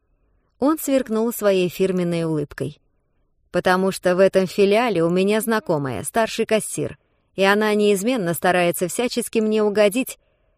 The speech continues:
чтобы я ушёл от неё довольным клиентом".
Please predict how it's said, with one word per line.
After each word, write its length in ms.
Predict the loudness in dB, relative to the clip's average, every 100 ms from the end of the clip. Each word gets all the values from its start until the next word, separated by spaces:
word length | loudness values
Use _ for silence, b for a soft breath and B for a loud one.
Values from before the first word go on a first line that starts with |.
| _
чтобы 280 | -2 2 6
я 260 | 4 4 0
ушёл 340 | -2 0 0
от 140 | 0 0
неё 300 | 2 2 2
довольным 520 | 2 2 2 0 0
клиентом". 680 | 0 0 0 -4 -8 -10